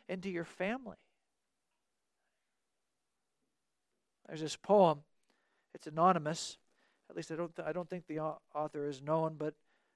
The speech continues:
but it goes like this. You gotta listen to how he places things here. "I sought the Lord, and afterward I knew.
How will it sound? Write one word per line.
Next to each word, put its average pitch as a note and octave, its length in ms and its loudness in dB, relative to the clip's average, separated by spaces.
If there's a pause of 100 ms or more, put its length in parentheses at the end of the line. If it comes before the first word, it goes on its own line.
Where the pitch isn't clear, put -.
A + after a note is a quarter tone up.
(160)
but D3 100 -6
it D#3 80 -10
goes E3 220 0
like C#3+ 200 2
this. C#3 440 -8 (840)
You - 140 -20
gotta C#3 160 -2
listen D#3 240 -6
to D#3+ 80 0
how D3+ 140 4
he D3 80 0
places D#3+ 520 -2
things B2 300 -12
here. A#2 220 -12 (920)
"I D#3+ 140 6
sought G#3 400 6
the A3 80 2
Lord, F3 500 4 (1080)
and E3 120 4
afterward G3 560 6
I F#3 200 6
knew. E3+ 400 -4